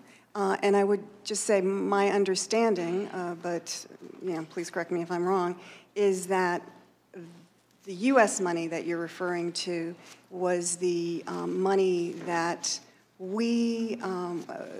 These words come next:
that we used to fund an F B I team that was embedded, uh, with, uh, the Prosecutor, uh, General's office to go after, uh, uh, not to go after, but to,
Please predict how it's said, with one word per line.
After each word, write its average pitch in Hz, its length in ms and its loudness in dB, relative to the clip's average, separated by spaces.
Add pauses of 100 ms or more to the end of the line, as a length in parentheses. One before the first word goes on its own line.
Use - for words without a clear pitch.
that - 120 2
we 190 120 2
used 190 720 -2
to 208 120 -6
fund 185 680 4 (260)
an - 160 -4
F 196 220 2
B 190 180 4
I 170 480 0
team 185 720 0
that 180 120 2
was 180 200 0
embedded, 180 680 4 (520)
uh, 175 240 -4
with, 180 560 -2
uh, 175 160 -6
the 170 100 -4
Prosecutor, 165 840 -4
uh, 175 180 -6
General's 180 480 2
office 160 480 -6 (260)
to 226 100 -2
go 196 440 4
after, 180 800 0 (600)
uh, 165 400 -8 (140)
uh, 151 240 -4 (160)
not 185 200 2
to 170 60 -8
go 147 140 -2
after, 170 220 0
but - 160 -4
to, 175 240 -2